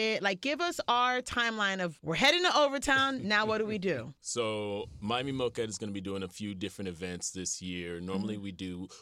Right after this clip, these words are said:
Speaker 2: one creative conversation at the beginning of
Speaker 1: Mm-hmm.
Speaker 2: Soul Basel on
Speaker 1: Mm-hmm.
Speaker 2: November twenty-seventh. This year we're gonna be doing the same thing with our creative conversation that's gonna focus on our interactive mural project.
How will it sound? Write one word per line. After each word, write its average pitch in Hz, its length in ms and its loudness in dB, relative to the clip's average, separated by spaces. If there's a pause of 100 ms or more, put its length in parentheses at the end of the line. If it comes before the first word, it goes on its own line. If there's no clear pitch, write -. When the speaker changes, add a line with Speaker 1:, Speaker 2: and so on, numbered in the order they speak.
(120)
Speaker 2:
one 95 240 -4
creative 92 260 -8
conversation 92 640 -6
at 90 100 -8
the 87 80 -10
beginning 90 580 -6 (160)
of 98 100 0
Speaker 1:
Mm-hmm. 95 100 0
Speaker 2:
Soul 110 200 -2
Basel 113 600 -4
on 90 160 0
Speaker 1:
Mm-hmm. - 80 -4
Speaker 2:
November 92 400 -6
twenty-seventh. 90 760 -8 (140)
This 113 280 -2
year 127 120 -2
we're 123 100 -6
gonna 107 120 -4
be 101 120 -4
doing 101 280 -4
the 92 80 -4
same 101 320 -4
thing 113 300 -6
with 107 160 -6
our 95 100 0
creative 92 300 -8
conversation 98 720 -6
that's 92 160 -6
gonna 95 200 -8
focus 95 500 -6
on 92 280 -6 (120)
our 87 340 -4 (120)
interactive 95 580 -6
mural 90 520 -4
project. 98 640 -6